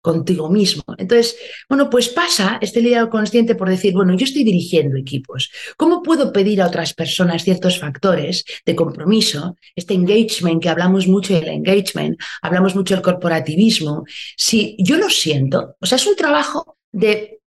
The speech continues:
de autoanálisis, que es lo que más nos cuesta a los individuos, ya no solamente a los líderes, que para mí líder es el hombre, mujer que vive,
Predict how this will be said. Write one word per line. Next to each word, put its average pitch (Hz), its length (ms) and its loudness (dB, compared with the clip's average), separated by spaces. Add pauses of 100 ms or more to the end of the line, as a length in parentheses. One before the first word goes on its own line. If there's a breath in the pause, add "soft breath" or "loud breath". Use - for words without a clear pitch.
de 196 120 2
autoanálisis, 190 720 2
que - 80 0
es 349 60 2
lo 381 100 2
que 330 80 2
más 190 200 4
nos 147 200 -4
cuesta 269 340 0
a 170 40 0
los 151 180 -2
individuos, 151 720 0 (120)
ya 196 120 2
no 226 80 6
solamente 196 380 2
a - 20 -2
los 139 160 -2
líderes, 202 420 2
que - 120 -6
para 160 160 -4
mí 190 100 2
líder 226 340 2
es 214 200 -2
el 180 120 2
hombre, 247 360 2
mujer 240 500 0 (220)
que 202 100 2
vive, 247 800 2